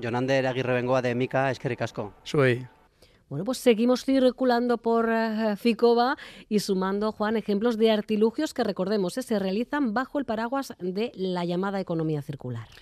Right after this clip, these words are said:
Speaker 1: En efecto, en la exposición Circulares, ciento cincuenta artilugios, productos de todos los tamaños, y nos hemos detenido, eh,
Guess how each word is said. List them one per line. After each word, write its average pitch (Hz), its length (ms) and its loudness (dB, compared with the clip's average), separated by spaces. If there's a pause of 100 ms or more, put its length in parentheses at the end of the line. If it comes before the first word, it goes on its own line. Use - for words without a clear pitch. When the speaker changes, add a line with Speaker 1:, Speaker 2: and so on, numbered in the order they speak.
Speaker 1:
En 143 180 -2
efecto, 139 360 -2
en 127 80 -2
la 120 80 0
exposición 131 760 -2
Circulares, 147 760 -2
ciento 185 460 0
cincuenta 175 600 0 (300)
artilugios, 143 1000 -2
productos 131 580 -4
de 135 80 -2
todos 175 380 -2
los 180 260 -4
tamaños, 170 580 0 (320)
y 151 140 0
nos 143 160 2
hemos 240 180 -2
detenido, 233 680 -2
eh, 156 240 0